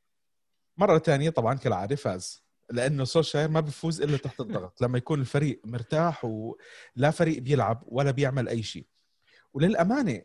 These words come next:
Speaker 1: الشيء اللي بداية امبارح مش بس إنه،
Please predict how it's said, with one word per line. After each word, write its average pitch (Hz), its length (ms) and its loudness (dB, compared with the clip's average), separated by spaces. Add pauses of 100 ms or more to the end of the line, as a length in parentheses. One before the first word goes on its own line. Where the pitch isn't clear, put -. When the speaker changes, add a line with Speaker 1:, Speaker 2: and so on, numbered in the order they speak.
Speaker 1:
الشيء 185 260 -4
اللي 170 140 -2
بداية 123 420 2
امبارح 120 420 -2
مش 262 200 -6
بس 254 260 -2
إنه، 170 380 -4